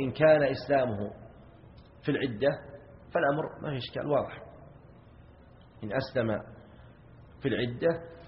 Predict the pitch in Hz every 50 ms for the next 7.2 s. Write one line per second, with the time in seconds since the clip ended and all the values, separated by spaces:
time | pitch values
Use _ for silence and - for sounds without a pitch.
0 | - - - - - 147 - - - 170 151 139 127 - - 160 151 - - 135
1 | 131 135 123 117 127 127 120 - - - - - - - - - - - - -
2 | - 160 - 117 - - 151 170 - - - 160 143 147 143 139 139 180 170 147
3 | 156 151 147 - 127 123 123 123 151 165 165 - - - - - - - - -
4 | - - - 131 - 143 139 151 139 123 104 - - - - - - - - -
5 | - - - - - - - - - - - 127 147 151 135 120 113 135 127 127
6 | 135 147 160 151 139 - 107 127 127 123 120 131 139 135 117 131 120 120 131 143
7 | 143 147 170